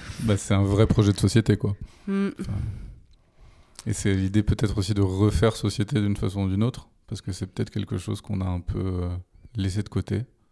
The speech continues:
Speaker 1: avec chacun un peu, bah, chacun son individualisme. Justement, la surconsommation, ça va dans ce sens-là aussi.
Speaker 2: Mm.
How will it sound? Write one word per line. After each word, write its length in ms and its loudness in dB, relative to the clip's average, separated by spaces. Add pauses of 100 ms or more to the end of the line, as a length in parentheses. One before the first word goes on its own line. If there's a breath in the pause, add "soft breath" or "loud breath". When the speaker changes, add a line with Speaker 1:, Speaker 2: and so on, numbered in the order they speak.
(1200)
Speaker 1:
avec 300 -4
chacun 480 -2
un 60 -2
peu, 520 -2
bah, 160 -4
chacun 320 -4
son 200 -2
individualisme. 920 2
Justement, 420 2
la 100 4
surconsommation, 840 -2
ça 160 -2
va 480 -2 (640)
dans 120 -2
ce 120 -6
sens-là 380 -4
aussi. 300 -4 (420 loud breath)
Speaker 2:
Mm. 200 -6